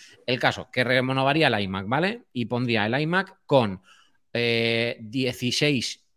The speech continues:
eh, me-, el básico, pero con dieciséis de ram, que tiene mil setecientos noventa y nueve euros.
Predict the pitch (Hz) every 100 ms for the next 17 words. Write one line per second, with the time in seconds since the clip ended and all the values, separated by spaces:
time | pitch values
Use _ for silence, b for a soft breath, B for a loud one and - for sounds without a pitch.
0 | - 117 113 110 107 110 110 - 120 120
1 | 131 160 - 135 143 127 117 117 110 113
2 | 107 135 143 120 110 101 110 95 87 -
3 | 104 120 135 127 143 143 127 117 143 143
4 | 143 120 110 101 107 107 92 87 85 -